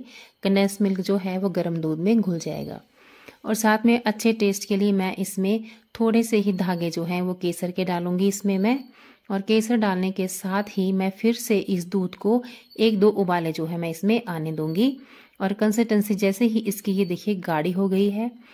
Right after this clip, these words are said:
अच्छा, अब मैं इसमें यूज़ करूँगी ये रसगुल्ला। तो इसको कब यूज़ करना है मैं आगे आपको रेसिपी के साथ शेयर करूँगी। तो देखिए दूध भी जो है वो लगभग रबड़ी की तरह जो है वो बन चुका है।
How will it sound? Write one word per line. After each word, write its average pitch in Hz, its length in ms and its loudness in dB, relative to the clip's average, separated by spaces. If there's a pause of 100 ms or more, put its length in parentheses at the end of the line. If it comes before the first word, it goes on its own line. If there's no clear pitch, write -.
(240)
अच्छा, 208 220 -2
अब 226 180 2
मैं 262 200 6
इसमें 262 240 4
यूज़ 220 280 4
करूँगी 185 440 2
ये 202 220 4
रसगुल्ला। 151 540 -4 (1120)
तो 226 80 -2
इसको 226 300 2
कब 226 200 4
यूज़ 226 240 4
करना 208 260 2
है 233 200 2
मैं 233 120 4
आगे 175 280 -2
आपको 175 200 -4
रेसिपी 175 400 -2
के 190 80 0
साथ 175 200 -2
शेयर 165 280 -2
करूँगी। 170 500 -2 (400)
तो 190 80 -4
देखिए 196 380 2
दूध 185 280 0
भी 196 160 4
जो 202 140 2
है 226 300 0
वो 220 120 2
लगभग 196 500 2
रबड़ी 190 400 4
की 220 140 0
तरह 180 240 0
जो 170 140 -2
है 175 220 -4
वो 220 140 0
बन 160 200 -4
चुका 160 260 -8
है। 156 220 -10